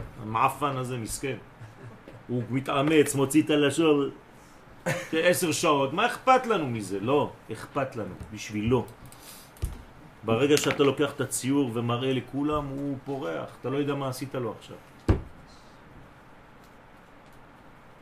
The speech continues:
ואם עשית לו בדיוק הפוך, אה, לא שווה כלום.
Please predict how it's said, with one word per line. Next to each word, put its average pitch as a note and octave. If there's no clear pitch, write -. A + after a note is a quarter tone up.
ואם D3
עשית D3
לו C#3
בדיוק B2+
הפוך, B2
אה, D3+
לא B2+
שווה A2
כלום. A#2+